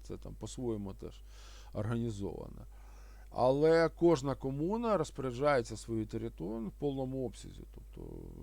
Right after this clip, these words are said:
правила використання, с-, там, с-, е, отримання в нада-, належному ст-, стані цих територій, все це робиться правильно і так далі. От, е, ну, у нас є окремий запис, е,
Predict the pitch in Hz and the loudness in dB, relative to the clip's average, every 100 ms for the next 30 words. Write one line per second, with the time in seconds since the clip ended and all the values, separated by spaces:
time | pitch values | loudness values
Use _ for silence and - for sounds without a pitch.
0 | - - - 147 190 180 160 147 143 131 | -10 -12 0 4 4 4 2 2 2 0
1 | - 123 123 - 120 120 110 101 - - | -4 -4 -4 -4 -2 0 -2 -6 -10 -14
2 | 101 101 - 82 - 50 50 50 50 - | -12 -12 -10 -10 -10 -12 -12 -12 -12 -12
3 | 50 - - - - - - - - - | -12 -12 -14 -14 -14 -12 -12 -14 -14 -14
4 | - - - - - - 98 101 107 104 | -14 -16 -16 -16 -16 -8 -2 0 0 0
5 | 104 101 101 98 95 98 95 95 113 165 | 0 2 2 2 2 2 0 0 0 6
6 | 165 143 123 120 123 120 117 131 131 127 | 6 6 0 0 0 0 0 0 2 2
7 | 113 120 117 113 - - 113 - 185 196 | 0 -2 -4 -6 -10 -10 -6 2 4 4
8 | 170 - 139 - 139 135 - 127 113 104 | -2 -4 -8 -6 -4 -4 -4 -2 -2 -4
9 | - 139 - 120 113 113 131 117 - - | -4 -6 -2 -2 0 -2 -4 -6 -6 -8
10 | - 131 127 104 95 92 - 98 - - | 0 0 0 -2 -4 -8 -10 -10 -10 -10
11 | - - - - - - - - - - | -14 -16 -16 -16 -16 -16 -16 -16 -16 -16
12 | - - - - - - - 151 147 135 | -16 -16 -16 -16 -16 -6 4 8 10 8
13 | 123 - 147 151 147 147 147 233 240 214 | 4 0 4 6 8 6 4 2 6 6
14 | 185 190 170 190 185 185 175 233 285 196 | 8 6 8 6 6 6 6 8 8 6
15 | 175 - - 156 151 151 147 | 4 0 0 4 6 8 6